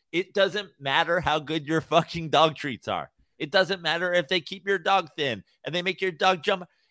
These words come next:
If somebody opened up their Shark Tank with that, Mark would kick them out of the fucking room. So it's insane to me that he, that this is the chance he took. I think it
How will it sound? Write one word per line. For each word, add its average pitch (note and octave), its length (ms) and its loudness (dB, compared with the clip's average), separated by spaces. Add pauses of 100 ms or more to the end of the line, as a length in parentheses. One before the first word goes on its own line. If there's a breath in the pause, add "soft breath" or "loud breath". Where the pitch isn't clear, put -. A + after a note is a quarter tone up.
(100)
If F#3+ 280 0 (280)
somebody G#3 500 0
opened F#3 440 0
up E3 240 4
their D#3+ 140 0
Shark D#3 340 0
Tank E3+ 240 -4
with F3+ 140 -6
that, F#3+ 280 -2 (380)
Mark D#3+ 340 2
would G3+ 180 0
kick F3+ 200 -2
them F3 140 0
out D3 160 0
of C#3+ 60 -2
the C3+ 60 0
fucking B2 360 -4
room. A2+ 280 -10 (420)
So D#3 420 2
it's E3 260 -6
insane F3+ 640 -4
to B2+ 140 -2
me F2+ 380 -8 (560)
that C#3 200 0
he, C#3 260 -10
that A#2+ 260 0 (100)
this D3 280 -2
is C#3+ 220 0
the A#2+ 140 0
chance B2 400 -4
he A2 160 -4
took. - 460 4 (800)
I C3 220 2 (580)
think F3+ 400 -2
it E3 200 -4